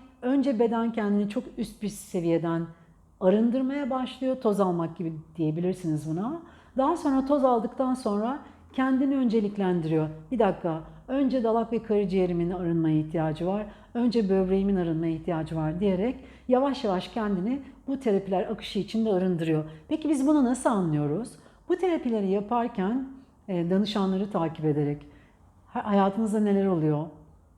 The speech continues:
ne gibi semptomlar var? Genellikle gribal semptomlar söylenir, hafif baş ağrıları oluşur, iştah kesilir ya da açılır. E, sigara arzusu tamamen kesilir,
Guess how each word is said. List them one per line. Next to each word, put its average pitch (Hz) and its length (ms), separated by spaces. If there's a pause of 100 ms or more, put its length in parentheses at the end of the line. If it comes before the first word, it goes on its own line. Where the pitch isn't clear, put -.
(100)
ne 196 100
gibi 196 180
semptomlar 156 720
var? 151 220 (440)
Genellikle 233 460
gribal 214 380
semptomlar 190 640
söylenir, 170 580 (460)
hafif 214 320
baş 196 220
ağrıları 175 440 (100)
oluşur, 170 480 (380)
iştah 226 440
kesilir 196 460 (100)
ya 180 120
da 185 60
açılır. 170 520 (540)
E, 185 120
sigara 233 380
arzusu 202 400
tamamen 202 460
kesilir, 190 480